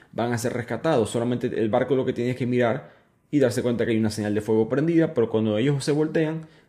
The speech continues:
el fuego está apagado. Jack se había ido a cazar y se le olvidó lo más importante, que era la señal de fuego.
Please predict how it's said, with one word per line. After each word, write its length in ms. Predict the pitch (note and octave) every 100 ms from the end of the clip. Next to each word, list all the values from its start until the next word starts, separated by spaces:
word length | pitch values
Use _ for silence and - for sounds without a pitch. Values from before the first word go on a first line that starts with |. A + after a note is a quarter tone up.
| _ -
el 100 | G#2
fuego 400 | A2 G2+ G2+ -
está 200 | G2+ F#2
apagado. 480 | - D2 G1+ - - - -
Jack 320 | - G#2+ A2
se 140 | -
había 180 | G#2+ G#2+
ido 180 | G#2 A2
a 80 | G#2+
cazar 480 | A2+ D#3+ D#3 D#3 - - _
y 80 | A2
se 100 | B2
le 80 | A#2
olvidó 280 | A2 A2 A2+
lo 160 | C3
más 160 | B2+ C3
importante, 760 | C3+ D3 - C2+ - - - _ -
que 120 | G#2
era 160 | E2+ F#2
la 100 | F2+
señal 260 | F#2 D#2+
de 80 | E2
fuego. 320 | E2 F#2 -